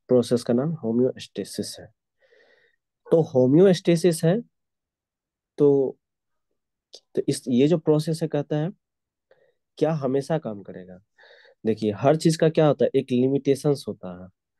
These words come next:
तो homeostasis हमारे body में काम कर रहा है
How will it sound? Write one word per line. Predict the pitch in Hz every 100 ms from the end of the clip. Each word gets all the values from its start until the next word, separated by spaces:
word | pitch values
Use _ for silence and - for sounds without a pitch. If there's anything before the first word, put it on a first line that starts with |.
| _ _ _
तो | 120
homeostasis | 107 120 131 165 - - 156 143 160
हमारे | 147 139 147
body | 143 147
में | 151 147
काम | 143 143
कर | 139 147
रहा | 110
है | 98